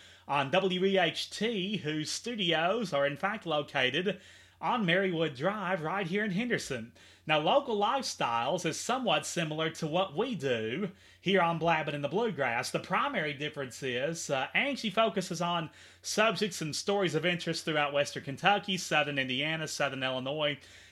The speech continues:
whereas we zero in on all parts of the bluegrass.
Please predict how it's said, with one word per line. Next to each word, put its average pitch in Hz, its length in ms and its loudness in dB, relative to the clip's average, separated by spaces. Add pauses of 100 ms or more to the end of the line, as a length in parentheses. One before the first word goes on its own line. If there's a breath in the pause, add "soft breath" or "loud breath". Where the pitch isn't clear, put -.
whereas 147 400 2
we 220 520 0 (160)
zero 165 540 0
in 165 480 -4
on 156 400 0 (100)
all 170 200 0
parts 170 440 -4
of 165 160 0
the 190 60 -2
bluegrass. 147 880 -2